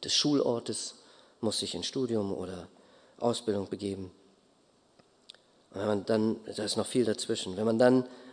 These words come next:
am Ende des Arbeitslebens steht, dann muss man sich verabschieden davon, dass man sich definieren konnte über das, was man tut,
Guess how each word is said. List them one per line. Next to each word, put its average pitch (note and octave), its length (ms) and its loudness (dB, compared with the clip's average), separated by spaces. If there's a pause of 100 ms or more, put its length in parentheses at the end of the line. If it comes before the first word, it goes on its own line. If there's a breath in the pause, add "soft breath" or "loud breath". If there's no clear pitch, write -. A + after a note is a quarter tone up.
am B2+ 100 -2
Ende D3+ 240 8
des C#3+ 160 0
Arbeitslebens C3+ 720 2
steht, C3 300 -2
dann A2 80 0
muss G#2 160 -2
man A2 100 2
sich G#2+ 160 -6
verabschieden B2 760 -2 (400 loud breath)
davon, A#2+ 320 2
dass A2+ 160 2
man G#2 120 0
sich G#2 140 -4
definieren A#2+ 500 2
konnte A#2+ 340 -4
über G#2+ 140 -2
das, - 280 0
was A2+ 140 -4
man G2+ 160 -4
tut, - 480 -8